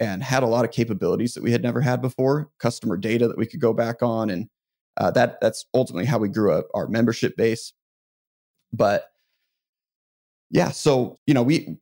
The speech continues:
as a commercial service business, we had just signed up with a residential service platform. And so seeing those,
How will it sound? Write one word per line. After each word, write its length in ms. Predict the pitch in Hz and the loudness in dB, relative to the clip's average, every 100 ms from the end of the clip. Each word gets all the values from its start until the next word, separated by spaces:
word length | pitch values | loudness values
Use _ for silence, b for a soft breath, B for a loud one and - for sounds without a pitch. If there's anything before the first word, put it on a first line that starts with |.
| - | -4
as 160 | - 131 | -2 -2
a 60 | - | 0
commercial 380 | 147 160 147 | 2 2 2
service 360 | 120 156 131 - | 0 2 2 -2
business, 380 | - 113 120 - | -2 -2 -4 0
we 100 | 127 | 2
had 140 | 117 | 2
just 180 | 127 - | 0 0
signed 260 | 120 117 117 | 0 2 2
up 200 | 110 - | 2 0
with 100 | 110 | -2
a 80 | |
residential 760 | 98 107 117 95 101 - 95 90 | 2 2 2 0 0 0 -2 -4
service 360 | - 117 98 98 | -4 -2 0 -2
platform. 680 | - 110 113 - 85 64 131 - _ _ _ _ - | -4 -2 -2 -4 -6 -6 -8 -12 _ _ _ _ -2
And 160 | 113 | -2
so 460 | - 120 113 101 - | 2 2 2 -2 -10
seeing 460 | - - 139 139 123 | -14 0 2 4 4
those, 360 | 110 101 - | 4 2 -4